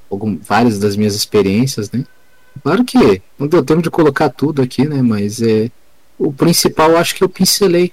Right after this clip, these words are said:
né? Porque realmente é, é, essas experiências espirituais que,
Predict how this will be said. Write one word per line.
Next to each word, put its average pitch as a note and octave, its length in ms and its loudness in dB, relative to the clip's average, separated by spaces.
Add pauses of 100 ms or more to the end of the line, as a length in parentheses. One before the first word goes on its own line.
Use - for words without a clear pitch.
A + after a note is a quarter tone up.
(140)
né? B2+ 240 0
Porque G#2 600 0 (420)
realmente D3+ 500 0
é, A2 120 2
é, G2 180 2
essas A#2+ 360 2
experiências B2+ 640 0
espirituais A#2 800 -2
que, F#2+ 500 -4